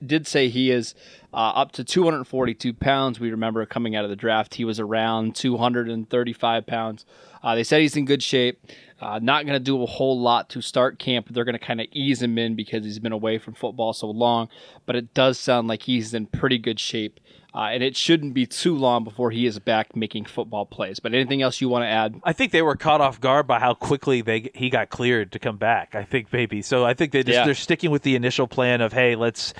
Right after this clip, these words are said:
Speaker 2: let's ease him in slowly so we can avoid, you know, some of the soft tissue issues that, you know, obviously are probably gonna come up at some point." Um, uh, you know,
Speaker 1: Can I
Speaker 2: uh,
Speaker 1: just add in real quick,
Speaker 2: Yeah.
Speaker 1: real, right, right there? Uh,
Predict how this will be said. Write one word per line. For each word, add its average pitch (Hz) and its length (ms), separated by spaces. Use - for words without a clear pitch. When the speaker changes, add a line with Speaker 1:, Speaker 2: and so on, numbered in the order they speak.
Speaker 2:
let's 113 240
ease 127 300
him 117 160
in 117 260
slowly 113 560
so 107 260
we 101 140
can 110 160
avoid, 104 480
you 104 80
know, 101 160
some 107 160
of 104 40
the 101 60
soft 104 300
tissue 104 380
issues 98 380
that, 95 220
you 95 140
know, 92 260
obviously 101 360
are 92 180
probably 107 400
gonna 101 160
come 107 240
up 110 160
at 90 100
some 90 140
point." 95 320
Um, 131 500
uh, 160 160
you 180 120
know, 175 100
Speaker 1:
Can 151 80
I 180 60
Speaker 2:
uh, - 20
Speaker 1:
just - 160
add 147 180
in 147 140
real 131 140
quick, 135 180
Speaker 2:
Yeah. 180 100
Speaker 1:
real, 135 220
right, 160 320
right 147 160
there? 139 220
Uh, 120 180